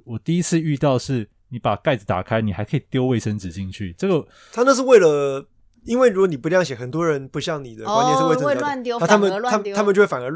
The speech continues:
Speaker 2: 就直接丢进粪坑。
Speaker 1: 哦。
Speaker 2: 对，像嘉明湖，我们那边的厕所也都有垃圾桶，那就是给大家丢卫生纸。
Speaker 3: 哦，因为你不给他垃圾桶，他反而乱丢在地上了啦。
Speaker 2: 或是直接丢进粪坑里啊。
Speaker 3: 对啊。
Speaker 1: 唉，我觉得这点我也是要跟听众呼吁一下，
Speaker 2: 对。
Speaker 1: 就是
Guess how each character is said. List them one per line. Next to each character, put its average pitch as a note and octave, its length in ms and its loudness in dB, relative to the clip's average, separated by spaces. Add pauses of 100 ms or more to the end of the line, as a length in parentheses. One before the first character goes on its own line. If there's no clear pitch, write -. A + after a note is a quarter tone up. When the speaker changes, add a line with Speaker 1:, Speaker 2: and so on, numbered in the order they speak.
Speaker 2:
就 E3+ 140 -12
直 - 160 -12
接 C3 40 -6
丢 B2+ 120 -8
进 D3 100 -4
粪 E3 80 -2
坑。 F3+ 180 -2
Speaker 1:
哦。 F3+ 500 -4 (220)
Speaker 2:
对， D3 120 -4 (240)
像 C4+ 140 2
嘉 C#4 140 6
明 C4 160 -2
湖， F3+ 320 -6
我 D#3+ 80 -4
们 C#3 160 -4
那 F#3+ 80 0
边 F#3 180 0
的 F3+ 100 -2
厕 F#3+ 160 -2
所 C#3+ 140 -6
也 A#2 80 -6
都 C3+ 120 -4
有 C#3 60 -4
垃 C#3 100 -6
圾 C3+ 120 -8
桶， A#2+ 160 -14 (120)
那 F3 120 2
就 F3+ 60 2
是 F3 80 -2
给 C#3 100 -2
大 A#2+ 80 -2
家 B2 60 -2
丢 B2+ 140 -4
卫 A#2+ 80 -6
生 A2+ 180 -14
纸。 - 160 -18 (420)
Speaker 3:
哦， A3 320 -6
因 C#4 80 -8
为 D#4 120 -6
你 A3 120 -6
不 D4 220 -10
给 F#3 240 -4
他 A3+ 180 -6
垃 C#4+ 120 -4
圾 C#4+ 140 -2
桶， G#3+ 140 -6
他 B3+ 80 -6
反 E3 240 -10
而 D3+ 100 -12
乱 A3 220 -8
丢 G3+ 140 -10
在 G#3 140 -8
地 G#3 160 -14
上 E3+ 260 -10
了 C#3+ 80 -18
啦。 B2+ 80 -20
Speaker 2:
或 E3+ 100 0
是 E3+ 140 2
直 D3 140 -6
接 D3 100 0
丢 D3+ 100 -2
进 D3 120 -4
粪 C#3+ 120 -8
坑 B2 180 -12
里 A2 100 -14
啊。 - 180 -18
Speaker 3:
对 F#3+ 260 -8
啊。 D3+ 320 -14 (360)
Speaker 1:
唉， C#3 120 -10 (240)
我 A#2+ 80 -6
觉 A#2 60 -4
得 C#3 60 -4
这 F3 100 -4
点 D3 120 2
我 A#2+ 100 2
也 A#2+ 40 2
是 B2 120 0
要 A#2+ 100 2
跟 A#2 240 0
听 A#2 140 2
众 A2+ 140 2
呼 G#2 180 -2
吁 G2 160 -2
一 - 20 -6
下， F#2 220 -8
Speaker 2:
对。 A2+ 100 -6
Speaker 1:
就 - 20 -6
是 B2+ 360 0